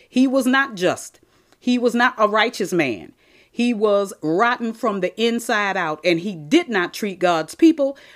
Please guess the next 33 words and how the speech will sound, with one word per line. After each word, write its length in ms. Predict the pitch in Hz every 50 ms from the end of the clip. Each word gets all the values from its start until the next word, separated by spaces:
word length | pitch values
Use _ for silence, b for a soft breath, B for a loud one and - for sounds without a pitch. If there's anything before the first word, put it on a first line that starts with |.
| B
the 140 | - 170 190
way 180 | 185 202 214 208
they 160 | 196 196 180
should 460 | 170 - - - - - - 427 392
have 200 | 285 277 226 180
been 200 | 165 170 156 143
treated, 420 | - - 165 131 110 - - - b b b b b b -
or 160 | 202 202 190
the 100 | 190 190
way 240 | 190 233 233 220 220
we 320 | 202 185 247 349 370 359
are 140 | 269 254 254
supposed 520 | - - 254 - - 311 294 277 - -
to 60 | -
be 160 | 180 170 175 160
treated. 400 | - - 220 185 156 - - - _ _ _ _ _ _ _ - 185
Okay, 280 | 190 180 - 254 214
he 140 | 220 226 285
was 200 | 269 226 208 214 - -
all 240 | 240 269 285 311 302
about 260 | 277 247 247 240 247
himself. 540 | 226 247 226 226 226 - 208 143 110 - - _ b b b b b
Trump 340 | - - 294 294 285 - - _
represents 640 | - 180 214 240 240 247 240 214 196 226 220 208 -
Saul. 580 | - - - 247 220 196 165 123 98 - - _ _ _ _ _ _ _ _ _ _ _ _ _ _ -
Okay, 420 | 165 165 156 220 190 175 170 180 - _ _ _ _ _ _ _
he 180 | - 254 262 254
is 140 | 226 214 165
the 120 | 208 185
modern 420 | 180 202 240 254 262 262 254 254
day 220 | 247 247 240 233 240
King 340 | - - 269 240 226 226 208
Saul, 520 | - - 254 202 165 135 117 107 101 b